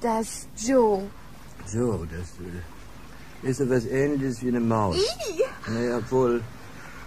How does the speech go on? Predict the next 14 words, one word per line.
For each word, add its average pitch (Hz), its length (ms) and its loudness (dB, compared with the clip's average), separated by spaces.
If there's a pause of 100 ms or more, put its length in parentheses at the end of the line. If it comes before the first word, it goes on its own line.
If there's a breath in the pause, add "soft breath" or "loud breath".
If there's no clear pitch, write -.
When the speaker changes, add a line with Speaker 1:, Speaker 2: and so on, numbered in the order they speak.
(120)
Speaker 2:
er 190 140 0
eigentlich 196 340 2
nicht 185 160 2
so 190 140 6
aussieht. 196 640 6
Er 113 100 2
kommt 151 500 -6
irgendwo 170 520 0
da 156 200 -4
aus 147 180 -6
einer 147 160 0
Ritze 151 400 -2 (400)
am 101 200 2
Boden 104 400 2